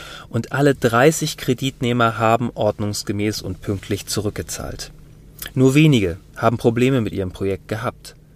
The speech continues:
Mal ist eine Ziege gestorben oder die Waren wurden teurer als geplant. Fast alle haben Profit gemacht und ihr Leben ein bisschen verbessern können.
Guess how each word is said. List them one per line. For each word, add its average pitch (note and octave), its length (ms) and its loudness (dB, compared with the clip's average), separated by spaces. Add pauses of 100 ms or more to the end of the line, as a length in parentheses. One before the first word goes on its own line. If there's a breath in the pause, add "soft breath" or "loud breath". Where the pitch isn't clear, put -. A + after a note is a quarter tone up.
(220)
Mal A2 220 4
ist A2 160 0
eine A#2+ 220 0
Ziege D3 320 -2
gestorben C3+ 540 4 (340 loud breath)
oder C3+ 200 6
die B2+ 200 0
Waren C3+ 360 4
wurden C3 240 0
teurer C#3+ 360 0
als - 200 0
geplant. D3 600 -4 (540)
Fast - 420 0
alle C3 340 4 (360 loud breath)
haben A2 580 0 (400 soft breath)
Profit - 460 -4
gemacht B2 440 2
und - 200 -6
ihr G2+ 80 0
Leben A2+ 320 2
ein G#2+ 160 -2
bisschen A#2 360 0
verbessern A2+ 540 -2
können. - 300 -12